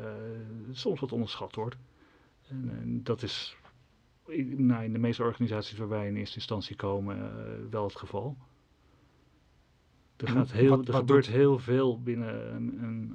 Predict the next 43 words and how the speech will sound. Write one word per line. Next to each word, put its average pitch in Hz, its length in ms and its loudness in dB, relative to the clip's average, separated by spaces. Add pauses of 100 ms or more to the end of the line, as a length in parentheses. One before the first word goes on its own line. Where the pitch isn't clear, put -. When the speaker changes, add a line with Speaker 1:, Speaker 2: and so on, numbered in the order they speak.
(120)
Speaker 1:
eh, 110 260 -10
binnen 117 200 0
managementafdeling. 107 1000 0 (580)
Ehm, 110 440 2 (220)
er - 80 -10
gaat - 180 -2
heel 127 200 6
veel 123 140 0
omzet 127 320 0
in 110 140 -4
om. 110 260 -4
De, 113 580 -6 (340)
als - 160 -6
het 120 100 -8
ze - 140 0
het - 220 -4
goed 131 300 4
doen 123 300 6 (200)
en 107 100 -12
als - 140 -14
een 104 80 -8
organisatie 104 580 -6
het - 100 -12
goed 123 200 -2
inricht, 107 480 -4 (380)
ligt 123 180 6
er 107 80 4
heel 131 260 8
veel 120 200 2
verantwoordelijkheid. 107 920 0 (720)
En 113 400 -6
soms 127 240 0
wordt 123 160 0
het 123 100 -4
toch 127 140 2
nog 117 140 2
wel 107 100 -4
iets 127 220 -2
als 113 120 -2
een 117 120 0
administratieve 120 640 -2
taak 113 340 -2
of 107 180 -10